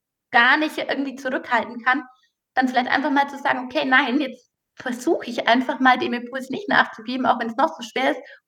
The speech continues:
und probier's einfach mal aus, wie's ist, jemanden zu daten, den ich einfach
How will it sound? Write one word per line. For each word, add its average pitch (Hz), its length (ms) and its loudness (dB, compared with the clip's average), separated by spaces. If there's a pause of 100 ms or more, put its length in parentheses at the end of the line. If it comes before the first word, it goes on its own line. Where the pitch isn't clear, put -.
und 269 200 -2 (800)
probier's 269 420 -2
einfach 262 300 4
mal 254 200 4
aus, 277 240 6 (100)
wie's 247 220 -10
ist, - 280 -6 (160)
jemanden 226 300 0
zu 220 80 -6
daten, 247 440 -2
den 220 140 2
ich 220 200 -2
einfach 226 260 -2